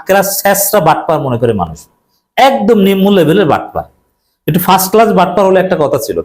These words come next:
থার্ড ক্লাস বাটপার, এদের কোনো গ্রহণযোগ্যতাই নেই, না আছে ন্যারেটিভ নির্মাণ করে, কেউ বিশ্বাস করে না এদের কথাবার্তা। যাদের সোশ্যাল ক্যাপিটাল আছে তারা কেউ বিএনপির পক্ষে নেই, যেমন পিনাকি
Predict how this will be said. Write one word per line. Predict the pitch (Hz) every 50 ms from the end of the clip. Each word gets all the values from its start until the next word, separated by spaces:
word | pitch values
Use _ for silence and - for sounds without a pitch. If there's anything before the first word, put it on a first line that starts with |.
| - -
থার্ড | 175 175 175 175 - -
ক্লাস | 160 147 131 120 117
বাটপার, | 98 - - - 80 - - _ _ _ _ _ -
এদের | 165 185 202 214 214 220
কোনো | 208 202 165 151
গ্রহণযোগ্যতাই | 175 180 185 185 180 185 180 151 160 156 156 113 92 85
নেই, | - - - _ _ _ _ _ _ _ _ -
না | 135 175 208 220 214
আছে | 214 - 214 185
ন্যারেটিভ | 180 175 180 180 190 170 160 170
নির্মাণ | 170 165 170 165
করে, | 160 160 156 156 -
কেউ | 220 240 269 285 285 240 220
বিশ্বাস | 208 - - - 202 - -
করে | 185 175 151
না | 147
এদের | 135 123 131 123
কথাবার্তা। | 113 101 107 101 95 90 - - - _ _ _ _ _ _ _ _ _ _ _ _ _ _ _ _ _ _ _ _ _ _ -
যাদের | 143 180 190 247 233 180 -
সোশ্যাল | 220 214 - 233 214 190
ক্যাপিটাল | 196 165 180 180 196 170 143 120
আছে | - - - 92 -
তারা | - 180 196 190
কেউ | - 208 180 151
বিএনপির | 156 143 127 117 107 98
পক্ষে | 92 85 - 87
নেই, | 85 101 147
যেমন | 185 202 185 180
পিনাকি | 190 175 160 147 131